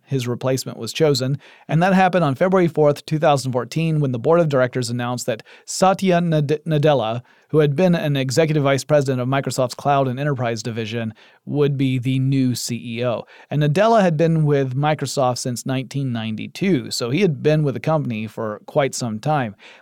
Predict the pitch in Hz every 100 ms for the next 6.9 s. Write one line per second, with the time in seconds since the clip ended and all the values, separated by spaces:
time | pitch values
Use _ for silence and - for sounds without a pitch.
0 | _ _ 175 190 160 196 214 196 160 170
1 | 156 160 143 160 160 160 147 - 131 135
2 | 131 143 131 131 127 120 123 117 127 -
3 | 135 120 107 110 107 - 110 - 180 165
4 | 131 131 - - _ - 151 147 127 160
5 | 185 185 160 151 151 143 139 135 127 117
6 | 117 170 208 175 147 139 139 139